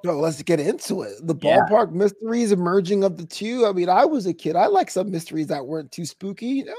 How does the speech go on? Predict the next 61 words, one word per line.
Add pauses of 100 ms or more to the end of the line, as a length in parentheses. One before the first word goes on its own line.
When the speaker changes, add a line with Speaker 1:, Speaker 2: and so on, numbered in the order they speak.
Speaker 1:
a
little
bit
of
Scooby-Doo
action,
eh,
but (240)
you
mix
the
two.
What
was
the,
the
idea
to
do
that? (840)
Speaker 2:
Yeah,
so,
uh,
a-,
as
you
said,
actually,
I
certainly
was
a
Scooby-Doo
fan,
as
well
as
an
Encyclopedia
Brown
and
Hardy
Speaker 1:
What
was
Speaker 2:
Boys.
Speaker 1:
your
favorite
Scooby-Doo
series?
I'm
just
gonna
jump,
jump
in
here.
What's
your
favorite (140)
Scooby-Doo
series?